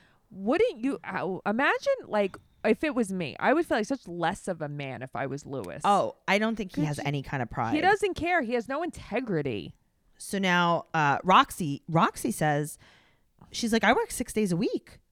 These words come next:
Speaker 1: Mm-hmm.
Speaker 2: What does Roxy do?
Speaker 1: Has lupus.
Speaker 2: Oh, f-, full time,
Speaker 1: <laughs>
Speaker 2: almost.
Speaker 1: Full time lupus, almost. She takes a day off.
Speaker 2: <laughs> She takes a day off.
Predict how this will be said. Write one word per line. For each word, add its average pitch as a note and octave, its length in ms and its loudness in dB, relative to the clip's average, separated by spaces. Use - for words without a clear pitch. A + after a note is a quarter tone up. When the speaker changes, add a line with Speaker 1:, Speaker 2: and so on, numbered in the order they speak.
Speaker 1:
Mm-hmm. G#3 280 0
Speaker 2:
What G#3 140 4
does B4 180 -2
Roxy G#3 380 2
do? D#3+ 420 -6
Speaker 1:
Has F#3 220 -2
lupus. F3+ 680 -2
Speaker 2:
Oh, D#3 280 0
f-, - 160 -14
full G#3+ 160 4
time, B2+ 340 6
Speaker 1:
<laughs> D#4+ 180 6
Speaker 2:
almost. A#3+ 380 4
Speaker 1:
Full D4 200 8
time C#4+ 260 4
lupus, C#4 320 0
almost. C#4 540 10
She - 160 2
takes G3 320 4
a C4 80 4
day G#3 180 8
off. F#3+ 320 6
Speaker 2:
<laughs> - 60 -2
She C4 180 -2
takes A#3 320 2
a A3 60 0
day F#3 200 4
off. D#3 200 4